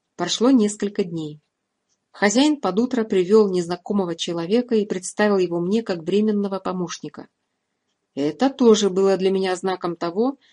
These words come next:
что хозяин ожидает подвоха с моей стороны. Ведь я мог, если не сам, то по команде брата, сделать что-нибудь недоброе. В лучшем случае уехать, бросив стадо в степи,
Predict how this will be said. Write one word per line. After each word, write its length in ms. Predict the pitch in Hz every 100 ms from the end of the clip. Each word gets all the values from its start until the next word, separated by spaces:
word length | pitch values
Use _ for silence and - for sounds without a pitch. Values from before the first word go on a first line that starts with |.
| _
что 220 | - -
хозяин 500 | 190 190 185 226 247
ожидает 480 | 220 196 170 202 214
подвоха 460 | - 170 180 202 208
с 80 | 196
моей 180 | 175
стороны. 540 | 180 - 185 175 156 160 _ _ _ _ _ _
Ведь 220 | 170 170
я 200 | 180 220
мог, 260 | 214 233 226
если 240 | 220 214 202
не 120 | 196
сам, 380 | 196 226 254 262
то 100 | 196
по 120 | 190
команде 420 | 190 196 185 175
брата, 480 | 160 180 247 170 - _ _ _
сделать 540 | - 151 - 160 180 196
что-нибудь 540 | - 196 202 202 208
недоброе. 580 | 233 285 214 165 156 175 _ _ _ _ _ _ _ _
В 100 | 170
лучшем 340 | 277 294 -
случае 400 | 170 170 170 -
уехать, 520 | 156 160 247 269 262 -
бросив 440 | 185 233 226 220
стадо 320 | - 220 202
в 60 | 196
степи, 500 | - 208 208 202